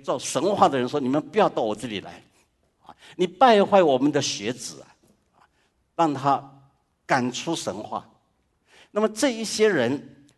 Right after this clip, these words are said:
把神话摆一边，可是普罗大众都相信神话，所以哲学家想出一个办法，让神话故事用寓意解释法，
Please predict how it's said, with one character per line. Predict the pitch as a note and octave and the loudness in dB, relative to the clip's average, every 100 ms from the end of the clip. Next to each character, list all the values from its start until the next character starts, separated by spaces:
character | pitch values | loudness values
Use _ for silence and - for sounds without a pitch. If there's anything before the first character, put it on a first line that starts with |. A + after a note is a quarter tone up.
| _ _ _ _ _ _ _ _ _ | _ _ _ _ _ _ _ _ _
把 | - A#2 A#2 | -2 0 0
神 | A#2 - - - C#3 G3 | -2 -10 -8 -4 -4 -4
话 | G3 G3 | 2 0
摆 | - A#2 | 2 0
一 | B2+ | 0
边， | D#3 D3+ E3+ - | -6 -6 -6 -2
可 | F3 | 0
是 | D#3+ - F#3 - _ _ | 0 0 -6 -8 _ _
普 | - - D#3+ D3 D3 | -20 -8 -6 -2 -2
罗 | C#3+ D#3+ | 0 0
大 | A3+ G#3 F#3+ | 2 0 0
众 | D3 G3+ C#3 B2 - | 0 0 -2 -4 -4
都 | G3+ | -2
相 | F3+ F3+ | 0 0
信 | E3+ C#3+ | 0 -2
神 | - G2 | -4 -12
话， | A2 A2+ - _ _ _ _ | -12 -14 -16 _ _ _ _
所 | - D3+ | -10 -6
以 | D3 | -6
哲 | - - E3 | -8 -4 -2
学 | A3 F3 | -2 -2
家 | D#3 D#3+ | 0 0
想 | - A2 G#2 | 0 -4 -6
出 | C#3 | -10
一 | |
个 | A#2 | -8
办 | A2+ A#2 G2 | -4 -4 -6
法， | - - _ _ _ _ _ _ _ | -10 -20 _ _ _ _ _ _ _
让 | G3 F#3+ | 4 4
神 | E3+ - E3 F#3 G#3+ | 2 2 2 4 4
话 | A#3 F#3 | 4 4
故 | - G#3 D#3 | 2 -4 -6
事 | B2+ - B2+ - _ _ _ _ _ | -6 -8 -10 -14 _ _ _ _ _
用 | - G#3 D#3+ C#3+ - - _ | 0 2 2 -2 -10 -20 _
寓 | - B3+ G#3+ | -10 -8 -6
意 | E3 E3 G#3+ E3 B2+ | -8 -8 -8 -6 -6
解 | - - F#2+ | -8 -10 -8
释 | F2 - D3 | -8 -10 -12
法， | - D#2 | -14 -20